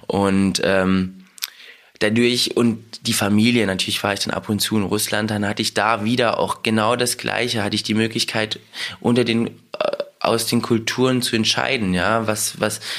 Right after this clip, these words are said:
was finde ich an der Kultur gut oder was, was merke ich, ist anders an der anderen Kultur, ja, und ich glaube, das ist wirklich eine,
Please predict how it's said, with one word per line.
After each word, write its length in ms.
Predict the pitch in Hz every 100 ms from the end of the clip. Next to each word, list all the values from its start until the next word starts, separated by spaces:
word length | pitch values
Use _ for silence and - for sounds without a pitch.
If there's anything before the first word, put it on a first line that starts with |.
| 113
was 200 | - 107
finde 200 | - 117
ich 100 | 110
an 80 | 104
der 220 | 101 120
Kultur 480 | 131 147 139 147 143
gut 420 | 135 147 160 -
oder 240 | - 113 110
was, 220 | 110 - - - -
was 200 | 113 -
merke 380 | 113 120 127 127
ich, 280 | 107 - -
ist 280 | - - -
anders 400 | 131 135 101 -
an 160 | 92
der 120 | 90
anderen 300 | 85 90 90
Kultur, 480 | 90 87 - 90 85
ja, 160 | 85 98
und 200 | 98 110 - - - -
ich 140 | 123
glaube, 260 | 123 120 -
das 180 | 131
ist 160 | 113 -
wirklich 400 | 127 127 123
eine, 100 | -